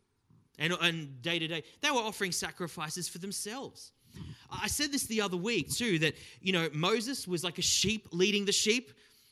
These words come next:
These guys were no different. They were like Shaun the sheep, a leader from among the people who still needed saving at the end of the day.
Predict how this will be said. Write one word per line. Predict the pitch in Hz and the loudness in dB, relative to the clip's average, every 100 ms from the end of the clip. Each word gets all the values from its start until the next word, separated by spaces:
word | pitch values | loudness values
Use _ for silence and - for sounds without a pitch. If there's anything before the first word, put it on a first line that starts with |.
| _ 139 | _ 4
These | 202 214 | 4 6
guys | 202 190 165 | 2 2 2
were | 202 | 2
no | 214 | 2
different. | 175 - 240 190 117 - - _ _ _ _ _ _ _ _ - | 2 2 2 2 0 -6 -8 _ _ _ _ _ _ _ _ -2
They | 175 | 2
were | 208 | 6
like | 226 226 | 8 8
Shaun | - 220 226 | 4 4 4
the | 247 | 4
sheep, | - 302 330 - - - _ _ _ _ _ _ _ _ _ _ _ _ _ _ _ _ _ _ - | 4 6 4 2 -4 -20 _ _ _ _ _ _ _ _ _ _ _ _ _ _ _ _ _ _ 2
a | 208 | 6
leader | 220 254 | 8 6
from | 233 247 233 | 4 4 4
among | 214 202 | 4 2
the | 214 | 0
people | - 262 277 226 165 | 0 0 2 0 2
who | 226 | 2
still | - - 285 339 269 | 0 0 2 4 4
needed | 254 262 254 | 6 6 6
saving | - 285 320 240 214 | 4 4 4 4 4
at | 220 | 2
the | 226 196 | 4 2
end | 180 | 2
of | 175 | -4
the | 165 | -4
day. | 180 214 147 90 | -4 -4 -6 -8